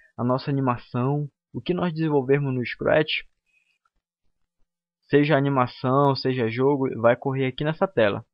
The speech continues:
Aqui embaixo nós temos a área dos personagens. Aqui vão ficar todos os objetos e personagens que vão fazer parte da nossa animação ou da nossa história. E aqui no meio nós temos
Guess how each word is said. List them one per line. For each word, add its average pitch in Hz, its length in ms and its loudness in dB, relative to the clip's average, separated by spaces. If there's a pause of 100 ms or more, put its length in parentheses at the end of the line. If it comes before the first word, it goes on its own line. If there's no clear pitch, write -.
(1120)
Aqui - 240 -2
embaixo 147 500 4
nós 127 160 -4
temos 151 380 -4
a 123 100 4
área 131 300 4
dos 127 160 -6
personagens. 117 800 0 (600)
Aqui - 280 -4
vão 170 140 -2
ficar 147 340 0 (120)
todos 190 440 2
os 160 60 -6
objetos 143 560 -2
e 139 60 -18
personagens 131 680 -2
que - 100 -10
vão 123 160 -2
fazer 127 280 -4 (100)
parte 113 420 2
da 120 80 -4
nossa 113 240 -4
animação 127 640 -4 (680)
ou 131 320 0
da 143 80 -2
nossa 135 240 -2
história. 120 420 -8 (1160)
E 139 100 4
aqui 160 220 2
no 170 80 0
meio 139 360 2 (680)
nós 123 260 -4
temos 139 640 -4